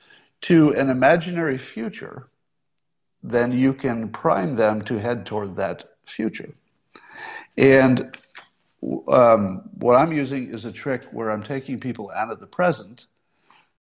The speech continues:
where we're sort of fighting the coronavirus and we've got our own problems and we're on lockdown and there's an election coming and there's a thousand news stories a day and,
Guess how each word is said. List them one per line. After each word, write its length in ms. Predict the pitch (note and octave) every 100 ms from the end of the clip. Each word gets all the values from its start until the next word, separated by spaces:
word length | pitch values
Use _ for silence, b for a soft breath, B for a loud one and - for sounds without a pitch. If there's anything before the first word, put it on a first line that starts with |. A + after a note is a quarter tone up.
| _
where 320 | - A2+ A#2
we're 300 | A#2 A#2 A#2
sort 240 | - -
of 100 | B2+
fighting 220 | - C3 B2+
the 100 | C3
coronavirus 1080 | B2 B2 B2 - - A2 A#2 A#2+ A#2 A#2 B2
and 80 |
we've 180 | A#2+ A2+
got 180 | A#2 A2
our 140 | A2
own 140 | G#2+ A#2
problems 580 | - A2 A2+ A#2 A#2 A#2
and 180 | A#2
we're 140 | A2+ A#2
on 220 | A#2+ G#2
lockdown 760 | E2+ A#2+ A2 A#2 A#2 A#2 A2+
and 200 | G#2 A#2 -
there's 220 | A#2+ A#2+
an 60 | G#2+
election 500 | A2 A#2 - C3 B2
coming 400 | C3 B2+ B2 A#2+
and 100 | A#2+
there's 200 | B2 -
a 460 | - - _ _
thousand 460 | - A#2+ B2+ A2+ G#2+
news 220 | B2 B2
stories 400 | - C3+ B2+ A2+
a 60 | A2+
day 460 | A2 A#2+ B2 A#2+
and, 160 | G2+